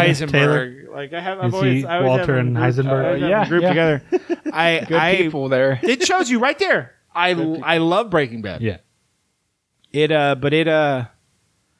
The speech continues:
Speaker 2: So Walter.
Speaker 1: Walter. Uh, you, I don't, I, I mean, I guess you could say Jesse, but at any time I liked Jesse was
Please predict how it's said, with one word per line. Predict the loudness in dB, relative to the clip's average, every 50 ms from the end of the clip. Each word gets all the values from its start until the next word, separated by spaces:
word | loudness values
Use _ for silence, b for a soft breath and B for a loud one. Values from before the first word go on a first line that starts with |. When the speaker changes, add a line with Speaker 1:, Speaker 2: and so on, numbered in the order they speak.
| _ _ _ _ _ _ _ _
Speaker 2:
So | -6 -4 -2
Walter. | -2 -2 -2 -4 -4 -8 -10 -12 -14 _ _
Speaker 1:
Walter. | 0 2 2 2 0 -2 -4 -6 -8 -10 -12 -4 2
Uh, | 2 4 4 2
you, | 0 -2 -2 -4 -4 -2
I | 0 2
don't, | 2 2 2 0 -2
I, | -2 -2 -2 -2 -4
I | -4 -4
mean, | -2 -2 -2 -2 -4 -6 -8
I | -8 -8 -8 -8 -10 -8 -8 -2
guess | 2 2 2 2 2
you | -2 -4
could | -4 -2
say | 0 -2 0
Jesse, | 2 2 2 2 2 0 -2 0
but | 2 2 4
at | 4 4 2 2
any | 2 0 0 0
time | -2 0 0 0 2 2
I | 2
liked | 4 4 4 4 2 0 -2
Jesse | 0 0 2 2 0 -2 -2
was | -2 -4 -6 -8 -12